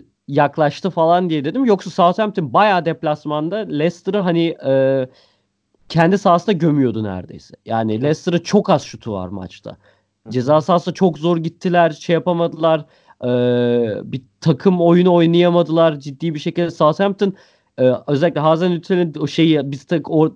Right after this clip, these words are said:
Speaker 1: biraz daha geride karşılayalım, okey, ama şut çektirmeyelim" olayı ve iyi kontraya çıkma, e, taktiğiyle birlikte Southampton baya baya, "Siz bizi dokuz diye, dokuz atarsınız ama kendi evinizde de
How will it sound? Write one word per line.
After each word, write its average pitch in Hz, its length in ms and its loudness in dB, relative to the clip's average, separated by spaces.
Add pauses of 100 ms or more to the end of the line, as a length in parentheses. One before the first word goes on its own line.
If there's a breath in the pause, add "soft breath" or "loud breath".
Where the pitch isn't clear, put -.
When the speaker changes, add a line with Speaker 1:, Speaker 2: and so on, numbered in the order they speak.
Speaker 1:
biraz 160 300 2
daha 175 100 4
geride 156 320 -2
karşılayalım, 202 640 -2
okey, 214 340 -2
ama 214 180 0
şut 202 220 -6
çektirmeyelim" 170 680 0
olayı 180 200 2
ve 180 60 2
iyi 185 260 0
kontraya 156 560 -2
çıkma, 160 380 -2 (420 soft breath)
e, 123 340 2
taktiğiyle 190 500 2
birlikte 208 220 -2
Southampton 202 640 0
baya 202 320 4
baya, 170 380 0 (440)
"Siz 175 320 -10
bizi 175 200 -8
dokuz 175 340 0
diye, 175 240 0
dokuz 170 220 -2
atarsınız 190 500 2
ama 240 280 0 (360)
kendi 175 300 0
evinizde 160 500 -2
de 208 300 -2